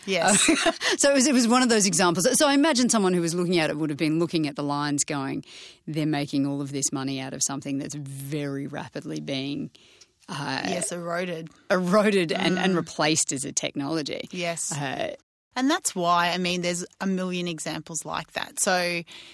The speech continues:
Speaker 1: why Fairfax and, and News Corp back in the day were very reluctant to start online classified businesses
Speaker 2: Mm.
Speaker 1: because they wanted to protect their monopoly in print classifieds. So usually the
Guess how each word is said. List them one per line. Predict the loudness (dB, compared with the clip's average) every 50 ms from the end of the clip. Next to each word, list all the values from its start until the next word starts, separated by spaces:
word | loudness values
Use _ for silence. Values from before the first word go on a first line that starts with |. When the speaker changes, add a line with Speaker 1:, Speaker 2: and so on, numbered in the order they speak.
| -20 -20 _ _ _ _ _
Speaker 1:
why | -4 0 2 4 4 4 4 4 2 2 0
Fairfax | -2 0 2 2 2 2 2 0 0 0 0 -4 -2
and, | -2 -4 -4 -6 -6 -4
and | -2 0 0
News | 2 2 0 -2
Corp | -2 -2 -4 0
back | 2 0 0 0 -2
in | -4 -4
the | -2 -2
day | 0 0 2 2 0 0
were | -2 -2 -4
very | -4 -2 0 2 4 4 4 2 0
reluctant | 0 0 -2 0 0 -2 -2 -4 _ -8 -8 -6 -4
to | -4 -4
start | -4 -2 0 0 0 0 0
online | 0 -4 -2 -2 -2 -4 -4 -6
classified | -4 -6 -4 -4 -6 -8 -4 -4 -4 -4 -2
businesses | -4 -4 -2 -2 -2 -4 -4 -4 -6 -6 -6 -4 -4 -4 -4
Speaker 2:
Mm. | -4 -4 0
Speaker 1:
because | 0 0 0 2 0 0 2
they | 2 2 2
wanted | 2 0 -2 -2 -2 -4
to | -6 -8
protect | -8 -10 -12 -6 -6 -4 -4 -2 -2 -2 -4 -6 _ _ -8 -8 -8 _ _ _ _ -2
their | 0 2 2
monopoly | 2 0 0 -2 -2 -4 -4 -4 -2 -2 -2 -2 -4 -4
in | -4 -6 -6
print | -4 -6 -8 -8 -8
classifieds. | -6 -6 -6 -4 -4 -6 -6 -6 -6 -6 -6 -6 -8 -8 -10 -12 -12 _ -14 -20 -20 -10 _
So | 0 2 4 4
usually | 4 2 0 -2 -2 0 0 2 2 2 0 0 0 0 0 0
the | 0 0 0 0 -2